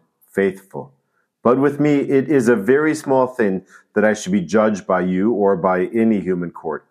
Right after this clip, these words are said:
In fact, I do not even judge myself, for I am not aware of anything against myself, but I am not thereby acquitted. It is the Lord who judges me. Therefore, do not pronounce judgment before the time,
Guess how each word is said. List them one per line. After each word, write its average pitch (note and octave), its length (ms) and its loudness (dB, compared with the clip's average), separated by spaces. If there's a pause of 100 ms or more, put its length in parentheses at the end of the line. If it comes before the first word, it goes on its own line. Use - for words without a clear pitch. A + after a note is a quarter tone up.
In - 60 -20
fact, G#2 360 -4 (400)
I G#2 80 0
do G2+ 160 0
not F2 180 -2
even D#2+ 220 -8
judge E2 240 -6
myself, D#2+ 640 -6 (540)
for G#2+ 160 -2
I A2+ 160 2
am A2+ 180 2
not G#2 220 0
aware F#2 320 0
of F#2+ 180 -4
anything C3+ 420 -2
against G2 400 -2
myself, G#2 600 -4 (600)
but A2+ 80 -10
I B2 60 -4
am C#3 100 -6
not D3 240 -4
thereby G#2+ 320 2
acquitted. E2+ 760 -4 (600)
It A#2 120 0
is G2+ 180 -2
the G2 80 -2
Lord G#2 280 2
who E2 80 -6
judges D#2 480 -8
me. C2+ 140 -16 (480)
Therefore, G#2+ 340 2
do G#2 240 2
not C3 260 0
pronounce A2 400 0
judgment A2 520 -2
before G2 340 -2
the G2 140 0
time, G#2 560 -2